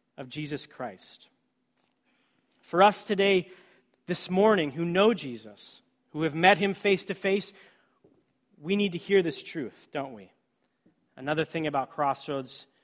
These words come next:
that we often talk about is preaching the gospel to ourselves every day. Why? Because our hearts are deceitful things. They tell us that we know a truth when perhaps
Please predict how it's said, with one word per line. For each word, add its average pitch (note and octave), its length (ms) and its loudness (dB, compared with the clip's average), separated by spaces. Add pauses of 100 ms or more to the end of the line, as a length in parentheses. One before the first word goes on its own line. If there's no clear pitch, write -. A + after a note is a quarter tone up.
(480)
that C3 100 -18
we C#3 200 -4
often E3 440 0
talk D#3 280 -2
about A#2 380 -8 (540)
is - 160 -16
preaching G3+ 520 -4
the D#3+ 80 -6
gospel D3 500 -4
to - 160 -16
ourselves B2 680 -8 (540)
every E3+ 260 -6
day. B2 320 -12 (840)
Why? F3+ 440 -8 (500)
Because - 260 -8
our D3+ 80 0
hearts - 840 4 (800)
are C3+ 80 -6
deceitful C#3 520 -10
things. A#2+ 600 -14 (1400)
They E3+ 120 0
tell A3+ 300 4
us - 160 2
that F3+ 140 -6
we F#3+ 160 0
know G3 280 6
a A3 60 8
truth E3+ 320 -6
when D#3+ 120 -6
perhaps - 680 -2